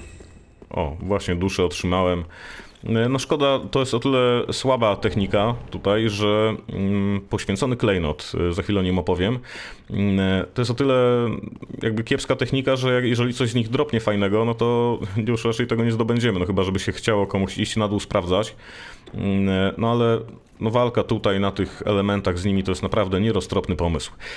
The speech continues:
Poświęcony klejnot w każdym razie zaklina broń, mm, e, pod właśnie moc świętą, zadaje ten, ten przedmiot, jeżeli go zaklniemy, obrażenia od tej mocy światła. E,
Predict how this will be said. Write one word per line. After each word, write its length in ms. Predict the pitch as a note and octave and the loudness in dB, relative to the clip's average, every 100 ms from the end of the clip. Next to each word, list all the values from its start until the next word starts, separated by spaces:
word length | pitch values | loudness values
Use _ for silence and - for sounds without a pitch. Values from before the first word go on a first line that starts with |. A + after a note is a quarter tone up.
| - - | -6 -2
Poświęcony 500 | - D#3+ C3+ C3+ A2+ | 0 0 2 0 2
klejnot 360 | G#2+ G#2 G#2+ | 2 2 0
w 80 | - | 0
każdym 280 | G#2 G#2 G#2+ | -2 0 2
razie 300 | G#2 A2 C3 | 2 2 0
zaklina 440 | A2 B2+ C#3 B2 | 0 0 0 2
broń, 540 | G2+ A2 B2+ A#2 G#2+ - | 2 2 2 0 -2 -2
mm, 320 | G2+ G2 F#2+ | -2 0 2
e, 340 | F#2+ F#2 F#2 F2+ - - - - - | 2 2 2 0 -6 -20 -20 -12 -2
pod 240 | B2 G#2 | 0 0
właśnie 340 | F#2 G#2 - G2 | -2 -2 0 0
moc 320 | G#2 A#2 - | 0 -2 -4
świętą, 560 | - A2+ F#2+ E2+ G2 | -2 0 -2 0 0
zadaje 300 | G2 G2 G#2 | 0 2 0
ten, 300 | G2 F#2+ F#2 - - | 0 -2 -2 -4 -6
ten 160 | G2 | -6
przedmiot, 560 | F2+ G#2 G2 F#2+ - - | -2 -2 0 0 -2 -2
jeżeli 260 | F2+ F#2+ F#2+ | -2 0 0
go 80 | |
zaklniemy, 640 | F#2 F#2+ G#2 G2+ G2 F#2+ F#2+ | 0 -2 0 0 2 0 0
obrażenia 480 | F#2+ F#2+ F#2 G#2 G2 | 0 0 0 0 0
od 180 | F2 - F2+ | -2 -4 -2
tej 140 | F#2 F#2 | 0 2
mocy 260 | G2+ G#2 | 0 -2
światła. 560 | - G#2 F2+ G2+ F#2 A#2 - - - - - - - | -2 0 0 0 0 -2 -6 -14 -16 -16 -16 -10 -2
E, 460 | G2 F#2+ F#2+ G2 | 0 2 2 0